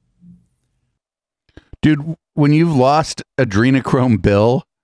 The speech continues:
I think things are looking bad. <laughs> Literally, this dude was fucking in, like, two thousand twenty, this dude was on his channel talking about, like, drinking baby blood and shit. Dude was fucking just,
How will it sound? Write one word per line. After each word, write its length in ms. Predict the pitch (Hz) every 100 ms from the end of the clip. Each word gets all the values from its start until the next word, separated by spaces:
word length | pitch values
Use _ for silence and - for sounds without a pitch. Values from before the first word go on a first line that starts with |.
| _ _ _ _ _ -
I 80 | 123
think 200 | - 127
things 340 | - 131 101
are 140 | 101 92
looking 320 | 104 101 92
bad. 480 | 87 78 76 85 - _ _ -
<laughs> 200 | - - - -
Literally, 220 | 233 123
this 200 | 127 113
dude 300 | - 107 -
was 200 | - 92 - - - - -
fucking 240 | 120 131
in, 160 | 113 110
like, 220 | 98 82 _ -
two 160 | 127
thousand 460 | - 107 104 101 104
twenty, 300 | 104 104 101
this 200 | 95 85
dude 260 | 90 98
was 180 | 92 87
on 180 | 87 85
his 160 | 80 -
channel 340 | 80 78 73
talking 320 | 82 73 78
about, 280 | 73 71 71
like, 200 | 76 69
drinking 340 | - 73 78 76
baby 340 | 78 69 71
blood 300 | - 71 71
and 120 | 76
shit. 300 | - 80 69 _ _ - _
Dude 300 | 110 107 101
was 300 | - 90 76
fucking 680 | - - 113 - 80 78 73 _ _ 92
just, 380 | 113 113 _